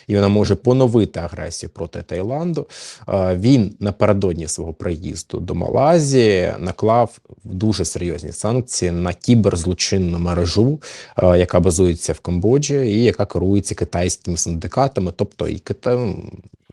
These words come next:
Комуністична партія Китаю в тому числі. Це шалена проблема. Кібершахрайство зараз стало надзвичайно великою загрозою. Е,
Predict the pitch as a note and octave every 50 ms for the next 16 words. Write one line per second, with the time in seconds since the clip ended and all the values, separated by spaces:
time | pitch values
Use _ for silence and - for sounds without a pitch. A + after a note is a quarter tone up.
0 | - _ _ - B2 A#2+ - - - - F#2 - G2 F2+ - - - - F2+ -
1 | F2+ E2 D#2 D#2 D#2 - - - E2 D#2 D2 - - - - - - - - -
2 | - - - - - - C3+ - - D3 C3 A2 G2 F#2 - - G#2 F#2+ A2 A#2+
3 | C#3 E3 E3 D#3 C#3 B2 A2+ G2+ - - - B2 A2+ G#2+ G#2+ - - A2+ - -
4 | A2 G#2+ F#2+ F2 E2+ - - - E2 D#2 E2 E2 E2 - - - - - - E2+
5 | - - - - - - - F#2+ G2 F#2 G2 G#2 - - G#2+ F#2+ F2 E2 E2 E2
6 | E2+ D#2+ D#2 - - - - - F2+ F2 F#2 F#2 G2 A#2+ B2+ C3+ C#3+ C#3+ - -
7 | G#2 G2+ - - - - - - - - -